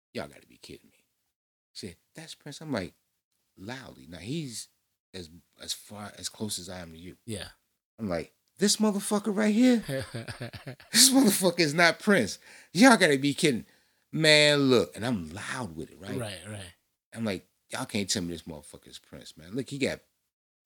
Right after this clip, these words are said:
Speaker 1: all of him is out there, dude. He got, he got, he, what is it supposed to be? Spandex pants, like, baggies.
Speaker 2: Yeah.
Speaker 1: Like, this motherfucker's not, straight, longy, stringy hair. And, uh, the dancer at that time was Kat. Kat used to party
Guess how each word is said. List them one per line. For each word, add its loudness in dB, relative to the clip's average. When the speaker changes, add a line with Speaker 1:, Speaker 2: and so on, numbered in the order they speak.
Speaker 1:
all -14
of -16
him -14
is -20
out -20
there, -20
dude. -20
He -2
got, 4
he -6
got, 2
he, -8
what 0
is 2
it 0
supposed 0
to -4
be? -2
Spandex -4
pants, -4
like, -6
baggies. -4
Speaker 2:
Yeah. -12
Speaker 1:
Like, -14
this -2
motherfucker's -20
not, -20
straight, 2
longy, 0
stringy 0
hair. 0
And, -2
uh, -4
the -6
dancer 0
at -8
that -8
time -8
was -8
Kat. -8
Kat -6
used -8
to -18
party -8